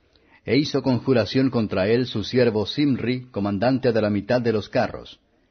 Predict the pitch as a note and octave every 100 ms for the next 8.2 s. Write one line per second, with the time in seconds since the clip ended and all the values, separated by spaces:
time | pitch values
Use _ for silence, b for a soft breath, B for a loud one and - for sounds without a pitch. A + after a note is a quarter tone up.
0 | _ _ _ - A#2+ B2 E3 B2+ A#2+ A#2
1 | F#2 B2 A2+ - A#2 A#2+ F#2+ F2 G2+ G#2+
2 | A2+ B2+ G2 D#2 D2+ C2+ G2 G2+ G2+ F2
3 | G#2 G#2+ G2 E2+ E2+ G#2 - A2+ - F#2+
4 | F#2 F#2+ F#2 A#2+ A2+ G2 E2 C#3 C3 -
5 | A2+ - b b b b - F#2 C3+ C3+
6 | A2 D3 D#3 C3 A#2+ C#3 C3+ _ A#2+ A#2
7 | A2 G#2+ G2 G#2 B2 C3+ A2 G2 - A2+
8 | B2+